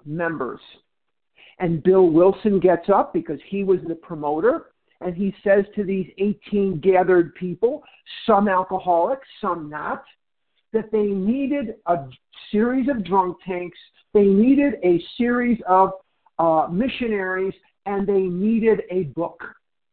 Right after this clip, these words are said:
Well, they needed money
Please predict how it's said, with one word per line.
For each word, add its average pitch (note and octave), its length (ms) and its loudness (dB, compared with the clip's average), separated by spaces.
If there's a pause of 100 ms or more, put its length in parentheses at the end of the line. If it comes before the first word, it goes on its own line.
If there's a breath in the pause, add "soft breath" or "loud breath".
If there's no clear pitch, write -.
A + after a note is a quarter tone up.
(440 soft breath)
Well, G3+ 600 2 (1700 soft breath)
they A3 180 8
needed A3 420 6
money B3 540 4